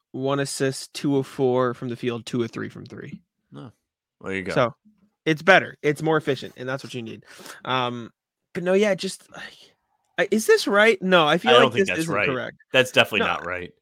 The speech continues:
Speaker 1: I, I don't think the game book is updated. Sorry.
Speaker 2: Game book
Speaker 1: Um,
Speaker 2: is cooked.
Speaker 1: Hold on, I can just do some quick maths. Okay, he was, sorry, that was the third quarter.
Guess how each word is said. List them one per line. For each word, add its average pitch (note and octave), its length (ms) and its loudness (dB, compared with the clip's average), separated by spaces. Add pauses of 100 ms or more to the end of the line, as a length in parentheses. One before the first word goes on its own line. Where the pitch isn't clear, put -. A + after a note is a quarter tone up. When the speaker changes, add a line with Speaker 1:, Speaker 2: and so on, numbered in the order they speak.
Speaker 1:
I, F#3 220 6
I F#3+ 60 10
don't G3+ 220 4
think A3 200 -2
the F#3 80 2
game D#3 320 2
book D3 200 -2
is C3+ 200 -8
updated. A2+ 540 -10
Sorry. A2+ 520 -8 (520)
Speaker 2:
Game C3 420 0
book G#2 160 -2
Speaker 1:
Um, - 60 -14
Speaker 2:
is F2+ 100 -12
cooked. - 480 -8 (1000)
Speaker 1:
Hold D#3+ 220 -2
on, C3+ 60 -2
I D3+ 120 0
can F3 140 -8
just D#3+ 120 -8
do C#3 100 -8
some B2+ 140 -10
quick B2 220 -12
maths. - 260 -12
Okay, C#3 240 -4
he F#3 160 -4
was, F#3 180 2
sorry, D#3 220 4
that F3 180 4
was G#3 120 0
the F#3+ 80 -2
third D#3+ 320 2
quarter. A2 340 -10